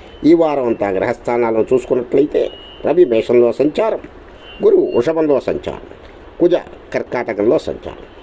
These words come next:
కేతు కన్యలో సంచారం, చంద్రుడు ధనుసులో సంచారం, ఇరవై ఒకటో తారీఖున చంద్రుడు మళ్ళీ మకరంలో సంచారం, మరియు ఇరవయో తారీఖున చంద్రుడు కుంభంలో సంచారం. రాహు, శుక్ర, బుధ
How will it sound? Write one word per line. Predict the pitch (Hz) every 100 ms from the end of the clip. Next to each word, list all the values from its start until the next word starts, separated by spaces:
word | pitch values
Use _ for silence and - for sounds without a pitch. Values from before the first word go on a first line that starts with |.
| - - -
కేతు | 202 330
కన్యలో | - 123 135 135
సంచారం, | 127 73 - - - - - - -
చంద్రుడు | 202 220 208
ధనుసులో | 147 135 143 156 147
సంచారం, | 107 85 - 71 - - - - -
ఇరవై | 123 170 190
ఒకటో | 185 175
తారీఖున | 156 135 120 107 104
చంద్రుడు | 131 131 - - - - 87
మళ్ళీ | 147 170 359
మకరంలో | - 117 113 120 151
సంచారం, | - 71 - 58 - - - - - -
మరియు | 160 202 202
ఇరవయో | 143 139 165 165
తారీఖున | 156 143 117 113 - -
చంద్రుడు | 139 107 65 57 - - - - -
కుంభంలో | 175 170 143 135 160
సంచారం. | 95 76 90 - - - - - - - - - 82
రాహు, | 139 175 170 320 -
శుక్ర, | - - 147 143
బుధ | 101 98